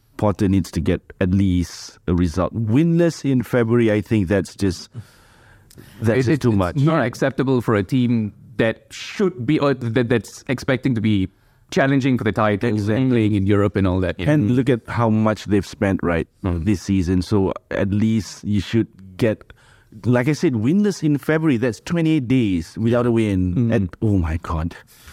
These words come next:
Speaker 1: I can't believe
Speaker 2: But,
Speaker 1: this.
Speaker 2: but the, I mean, Chelsea, to be fair, for their part, they have said that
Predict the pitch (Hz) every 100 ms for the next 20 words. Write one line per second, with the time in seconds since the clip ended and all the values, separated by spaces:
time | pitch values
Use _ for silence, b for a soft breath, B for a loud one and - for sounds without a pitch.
0 | B 226 B B B - 101 - 98 92
1 | 92 87 87 - - 220 240 214 226 240
2 | 170 180 185 - _ _ - 220 220 220
3 | 226 156 120 165 160 123 117 135 151 123
4 | 113 120 135 156 123 95 - 123 117 95